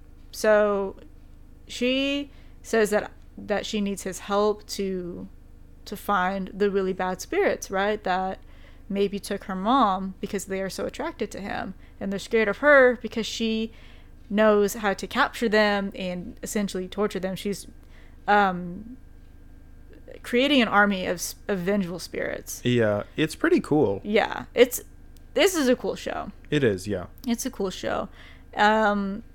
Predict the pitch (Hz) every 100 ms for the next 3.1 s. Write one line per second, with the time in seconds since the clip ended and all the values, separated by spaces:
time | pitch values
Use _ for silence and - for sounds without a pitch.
0 | - - - 247 247 240 233 214 233 214
1 | - 208 196 196 196 196 - 202 202 208
2 | 196 202 196 190 - 202 190 190 - -
3 | -